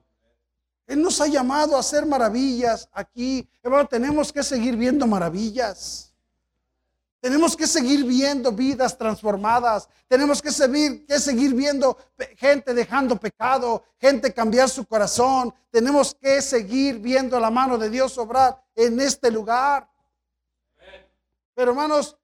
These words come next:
pero no podemos hacerlo. Pablo le dice a Timoteo,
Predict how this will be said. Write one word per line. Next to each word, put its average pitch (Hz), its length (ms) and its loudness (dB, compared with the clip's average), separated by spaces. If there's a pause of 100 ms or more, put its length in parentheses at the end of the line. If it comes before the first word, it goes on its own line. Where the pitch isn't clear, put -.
(100)
pero 233 220 4
no 285 120 -4
podemos 269 420 0
hacerlo. 247 580 -2
Pablo 277 280 2
le 240 100 0
dice 247 160 -2
a 226 60 -2
Timoteo, 226 600 -2